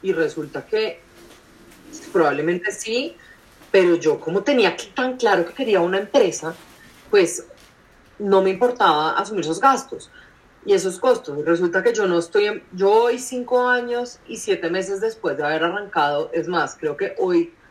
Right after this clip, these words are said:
ayer cumplimos cinco años y siete meses, eh,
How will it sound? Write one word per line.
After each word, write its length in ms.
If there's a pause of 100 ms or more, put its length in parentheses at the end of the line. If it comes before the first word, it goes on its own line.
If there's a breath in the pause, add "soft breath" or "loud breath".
(220 soft breath)
ayer 420
cumplimos 680
cinco 500
años 300
y 80
siete 300
meses, 480 (1300 loud breath)
eh, 480